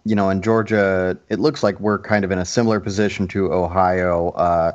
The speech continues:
we've got about ten thousand more confirmed cases. We've also ramped up our testing a pretty good bit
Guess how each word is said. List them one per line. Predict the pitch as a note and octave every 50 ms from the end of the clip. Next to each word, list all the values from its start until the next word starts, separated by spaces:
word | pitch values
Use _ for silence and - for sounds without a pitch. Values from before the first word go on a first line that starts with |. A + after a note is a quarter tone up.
| - - - - _ -
we've | - A2+ A2 F#2+
got | G#2+ G#2+ G2 F#2+ F#2+ - -
about | F#2 F#2+ F#2 - - -
ten | D3+ D3+ C#3
thousand | C#3 C3+ C3 A#2 B2
more | B2 A#2 A2
confirmed | - G#2 G2 F2+ G2+ F#2+ F#2 -
cases. | - A#2+ B2 B2 A#2+ - A#2+ A2 F#2+
We've | G2+ G#2+ G2 F2
also | G#2 G#2 G2+ - G#2
ramped | F#2+ F#2+ F#2+ F#2 -
up | G2+ F#2 -
our | F2+ E2+
testing | E2+ - F#2 F2+ - - A2+ G#2+ A2 A2
a | A2 A2 - - - G#2+ -
pretty | - B2 B2 A#2+
good | A#2+ C3 B2+ A2+ C3
bit | C3+ C3+ C3+ C3 -